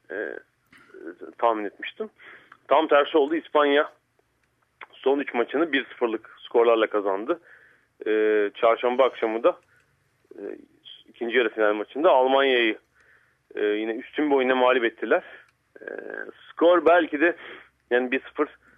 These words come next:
tam yansıtmıyor. Yani İspanya'nın öyle bir sorunu var. E, genelde Paraguay maçı gerçi çok öyle olmadı. Maçların çoğunda topa çok hakimler, e, top hakimiyeti yüz-, yüz-, e, şeyinde, ölçüsünde üstünler.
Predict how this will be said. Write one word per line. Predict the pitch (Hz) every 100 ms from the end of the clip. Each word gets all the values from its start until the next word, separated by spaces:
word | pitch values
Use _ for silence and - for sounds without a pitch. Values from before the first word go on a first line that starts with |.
| _ _ _ _
tam | 135 147
yansıtmıyor. | 143 147 - - 143
Yani | 151 156
İspanya'nın | - 175 180
öyle | 208 180
bir |
sorunu | - 165 165 147
var. | 196 214 - _ _ -
E, | 101 101 107
genelde | 123 160 156 139 139 - - _ _ _ _ _ _ _ _
Paraguay | - 190 202
maçı | 190 165
gerçi | 165 151
çok | - 143
öyle | 143 139
olmadı. | 135 110 107 - _ _ _ _ _ _
Maçların | - 127 131 156 156
çoğunda | 160 165 160 156
topa | 143 139
çok | 156 147
hakimler, | 147 147 147 143 143 143 - - - -
e, | - 107 104 101 98 92 - _ _ _ _ _ - 80 82
top | 135 127
hakimiyeti | 127 123 117 110 107
yüz-, | 104 - _
yüz-, | 117 110
e, | 113 - - - - - -
şeyinde, | - 113 110
ölçüsünde | 113 117 - 120 104
üstünler. | 107 - - 151 147 147 -